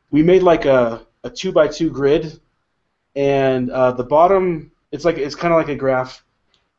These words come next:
Um, the higher you, the further you go this way, um, the, is the benefit you get from doing some new projects. And the higher you go up is the, the effort it's gonna take to get there.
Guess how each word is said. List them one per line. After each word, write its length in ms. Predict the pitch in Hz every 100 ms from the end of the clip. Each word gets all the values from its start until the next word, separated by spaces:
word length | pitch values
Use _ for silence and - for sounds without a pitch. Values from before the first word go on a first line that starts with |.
| _ -
Um, 260 | 139 135 131
the 100 | 127
higher 320 | 151 165 196
you, 280 | 196 165 143
the 100 | 147
further 280 | - 196 196
you 140 | 190
go 180 | 175 165
this 280 | 170 170 143
way, 460 | 135 127 131 131 - _ _ - 127
um, 340 | 127 123 117
the, 140 | 120 - 151
is 180 | 131
the 80 | 120
benefit 540 | 123 151 156 - 147 131
you 160 | 123
get 160 | 131 127
from 180 | 131 123
doing 300 | 131 127 123
some 260 | 131 123
new 160 | 123 123
projects. 680 | 131 113 110 98 - - - _ - _ _ _ _
And 240 | 139 139 131
the 80 | 117
higher 260 | 151 175
you 140 | 165 135
go 120 | 147
up 220 | 180 180
is 200 | 135 120
the, 120 | 123 - _
the 320 | 120 123 123 -
effort 320 | 165 151 131
it's 140 | 113
gonna 160 | 127 117
take 240 | - 107
to 80 | 101
get 180 | 107 -
there. 220 | -